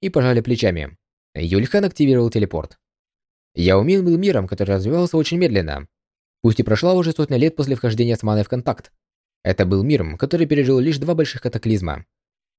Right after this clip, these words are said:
Десятки людей Земли жили относительно мирной жизнью с остальными жителями этого мира. «Там тролль идет!» «Не дайте ему ускользнуть! Схватите его! Постой, что ты делаешь с ловушкой?» «Я ничего не ожидал от этой бабули!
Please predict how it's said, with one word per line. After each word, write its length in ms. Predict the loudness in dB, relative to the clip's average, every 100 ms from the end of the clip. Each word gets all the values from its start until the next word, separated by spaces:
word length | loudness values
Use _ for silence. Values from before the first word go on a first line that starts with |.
| _
Десятки 460 | -2 0 2 0 2
людей 260 | 2 2 2
Земли 300 | 2 0 0 -2
жили 240 | 0 0
относительно 480 | -2 -6 -6 -2 0
мирной 260 | 0 0
жизнью 440 | 0 0 -2 -6 -8 _ _ -8
с 40 |
остальными 400 | -2 0 2 2
жителями 340 | 0 0 0
этого 320 | -2 -4 -2 0
мира. 400 | 0 -2 -8 -18 _ _ _ _ _
«Там 240 | 2 4 4
тролль 280 | 4 4 4
идет!» 340 | 6 4 0 _ _ _ _ _ _ -16
«Не 200 | -6 0
дайте 320 | 2 2 2
ему 160 | -2 -2
ускользнуть! 500 | 0 0 0 0 -2 _
Схватите 420 | -6 -4 0 4
его! 280 | 4 4 -2 _ _ _ _
Постой, 380 | 0 2 0 0
что 140 | -4
ты 100 | -2
делаешь 280 | 4 4 4
с 20 |
ловушкой?» 500 | 2 0 0 -4 -4 _ _ _ _ _ _ _ _ -6
«Я 240 | 2 2
ничего 300 | 2 2 2
не 80 | 2
ожидал 300 | 2 2 0
от 100 | -2
этой 160 | -4 -2
бабули! 420 | 2 2 2